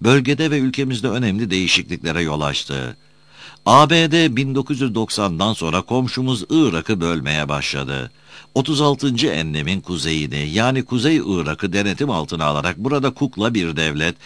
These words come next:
ikinci İsrail oluşturmaya girişti. Böylece Türkiye'yi bölme tehdidi somut bir hal alıyordu. A B D'nin ve Türkiye'nin yolları ayrılıyor.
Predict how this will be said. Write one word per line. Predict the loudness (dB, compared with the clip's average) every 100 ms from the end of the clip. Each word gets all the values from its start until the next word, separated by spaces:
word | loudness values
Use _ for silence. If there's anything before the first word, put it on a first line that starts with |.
| -10
ikinci | -6 -2 0 0 0
İsrail | -2 -2 0 0 0
oluşturmaya | -2 -2 -4 -4 -4 0 -2
girişti. | -2 -4 -2 -2 -4 -6 -10 _ -20 -20 -20 -4
Böylece | 0 2 0 -2 -2
Türkiye'yi | 0 -2 0 2 4 4
bölme | 2 0 0 -4
tehdidi | -2 -2 0 -4 -2 -4
somut | -2 -2 -2 0
bir | -2
hal | 0 0 0
alıyordu. | -2 -2 -4 -6 -6 -8 -12 _ _ -20 _ -20 _ -20 -20 _ _ _ _ _ -20 -20 -20 -20 -20 -20 -4
A | 2 2
B | 2 -2 0
D'nin | -2 0 0 2
ve | 0
Türkiye'nin | 0 0 0 2 2 2
yolları | 2 0 0 2
ayrılıyor. | 2 2 -2 -4 -4 -6 -10